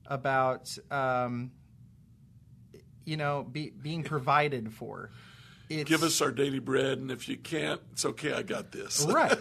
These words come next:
Speaker 1: right. And so, I mean, for a, for a s-, uh, so to go back to,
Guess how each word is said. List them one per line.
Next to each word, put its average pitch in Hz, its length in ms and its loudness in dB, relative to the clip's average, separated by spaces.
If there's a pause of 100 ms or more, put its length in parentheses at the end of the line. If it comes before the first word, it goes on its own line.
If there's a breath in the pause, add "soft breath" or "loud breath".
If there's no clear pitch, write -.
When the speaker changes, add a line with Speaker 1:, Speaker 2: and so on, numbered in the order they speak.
(160)
Speaker 1:
right. 240 360 2 (120)
And 185 240 0
so, 202 500 0
I 165 60 2
mean, 180 320 -2
for 185 480 -2
a, 160 400 -6 (1600 loud breath)
for 180 220 -2
a 160 40 2
s-, - 220 -6
uh, 151 300 -8
so 165 240 -4
to 170 120 -8
go 185 200 0
back 170 300 2
to, 156 240 -6